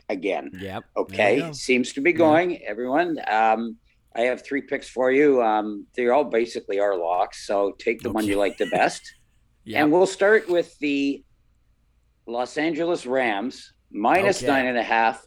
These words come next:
Speaker 1: against the badly beaten New York Giants.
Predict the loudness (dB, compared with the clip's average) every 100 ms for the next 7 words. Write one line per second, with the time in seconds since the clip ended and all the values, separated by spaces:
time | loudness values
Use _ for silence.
0 | _ -12 -6 -8 -8 -2 2 2 2 -6
1 | -20 -8 2 4 4 2 -2 -2 -4 -6
2 | -6 -6 -8 -4 -2 4 4 4 -2 _
3 | _ _ _ -4 -2 -2 -8 -12 -16